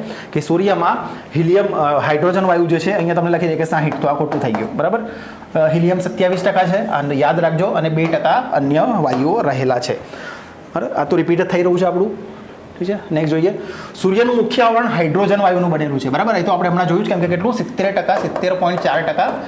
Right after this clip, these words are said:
જે અહીંયા પણ આપેલું છે. આપણે અહીંયા લખ્યું હશે કે હા, આ રહ્યું. ફરીથી લખી દીધું છે, કેમ કે આ ઇમ્પોર્ટન્ટ છે. બરાબર? સિત્તેર પોઇન્ટ છ ટકા આપણું શું છે? હાઇડ્રોજન વાયુ. તો સૂર્ય કયા વાયુનો બનેલો છે એવું પૂછે તમને,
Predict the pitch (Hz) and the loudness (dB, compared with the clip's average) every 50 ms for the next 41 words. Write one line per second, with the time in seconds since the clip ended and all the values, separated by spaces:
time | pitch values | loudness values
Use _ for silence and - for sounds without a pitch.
0 | - - - - - 160 151 151 160 202 143 143 131 123 127 120 123 120 135 117 | -6 -8 -6 -4 0 0 2 4 2 2 2 0 0 0 0 0 0 0 0 0
1 | 110 - 131 131 139 139 139 135 - 175 160 147 151 143 - 180 135 135 123 - | 0 0 0 0 0 0 -2 -2 -2 -2 -2 -2 -2 -2 -2 -2 -2 -2 -4 -4
2 | - 117 113 101 - - - - - 139 139 139 - 127 117 117 123 123 123 135 | -2 -4 -4 -4 -6 -8 -14 -4 -4 -4 -2 -2 -2 -2 -2 -2 -2 -4 -4 -2
3 | 139 175 220 - - - - - - - 160 170 233 214 202 185 170 175 185 170 | -2 -2 -2 -4 -6 -12 -14 -8 -6 -4 -2 2 2 2 2 2 2 0 0 0
4 | 165 151 135 - 131 - - - - 214 202 226 185 - - 160 - - 190 190 | 0 -2 -2 -2 -2 -4 -4 -4 -2 -2 0 0 -2 -4 -4 -4 -2 -2 -2 0
5 | 190 185 180 175 185 165 160 165 160 160 165 160 165 165 160 156 180 165 180 233 | 0 -2 0 0 0 -2 0 -2 -2 0 -2 -2 0 -2 0 0 0 2 4 2
6 | 269 269 - - - - - - - - 151 160 151 180 175 160 165 160 143 131 | 2 2 0 -6 -8 -10 -12 -14 -6 -2 0 0 2 2 2 2 2 0 0 0
7 | 131 - 156 - - 170 175 175 185 208 214 240 247 - - - - - 196 190 | 0 -2 -4 0 0 0 2 2 4 4 4 4 2 0 -4 -4 0 2 4 4
8 | 202 214 233 254 269 - - - - - - 185 175 185 185 190 196 208 196 180 | 6 4 4 2 -2 -4 -6 -8 -8 -2 0 0 2 2 2 2 2 2 2 2
9 | 170 175 185 190 185 185 202 180 175 175 185 165 190 175 180 160 156 143 139 | 2 2 2 2 2 2 2 2 2 2 2 0 0 0 0 0 0 -2 -2